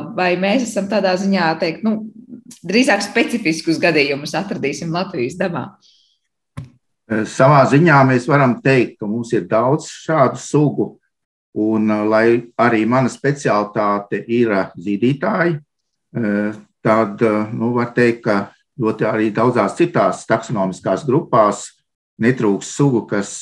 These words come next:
Speaker 2: ir specializējušās dzīves, veidam tieši, nu, uz to divu, vīžu <laughs> vai, vai, vai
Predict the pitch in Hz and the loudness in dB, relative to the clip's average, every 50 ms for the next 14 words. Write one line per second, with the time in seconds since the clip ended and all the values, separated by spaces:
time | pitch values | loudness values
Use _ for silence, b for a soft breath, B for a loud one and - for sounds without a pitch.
0 | - - 107 101 101 107 104 - - - 139 151 151 - 123 101 101 101 98 107 | -8 -4 -2 -2 0 -2 -4 -4 -2 0 0 0 0 0 -2 0 0 -2 -2 -2
1 | 101 98 98 95 - - 113 104 104 104 - - _ _ - _ _ _ _ - | -2 -2 -2 -4 -4 -6 -6 -6 -6 -8 -10 -14 _ _ -20 _ _ _ _ -6
2 | 127 107 104 104 131 131 135 127 104 101 - - - - - - 123 107 101 101 | -4 -4 -2 0 2 2 2 2 2 -2 -6 -8 -14 -12 -8 -4 -2 0 0 0
3 | 98 98 98 - 98 98 107 117 131 143 139 135 110 101 101 101 - 131 127 120 | 0 -2 -4 -4 -2 0 2 4 4 4 4 2 2 0 0 -2 -2 0 0 0
4 | 110 104 - - - 98 87 - _ _ _ _ _ - 117 123 127 117 - - | 0 -2 -4 -8 -8 -8 -8 -10 _ _ _ _ _ -2 2 2 2 2 2 0
5 | 113 101 95 104 131 135 123 104 101 92 85 - - - 95 90 90 92 92 95 | -2 -2 2 2 4 4 4 2 0 -2 -4 -8 -10 -8 -6 -4 -4 -4 -4 -4
6 | 92 - - - _ _ _ _ _ - - - 120 131 131 123 101 92 101 92 | -6 -10 -14 -20 _ _ _ _ _ -16 -6 0 2 4 4 4 2 2 0 -2
7 | - - b b b b _ - - 160 135 131 - - - - - 139 139 - | -2 -4 b b b b _ 0 2 2 2 2 0 -6 -16 -16 -12 -12 -10 -6
8 | - 147 139 - - - 113 - 127 - 160 113 104 107 104 101 113 110 | -4 -4 -4 -2 -2 0 0 0 0 0 0 0 2 0 0 0 0 0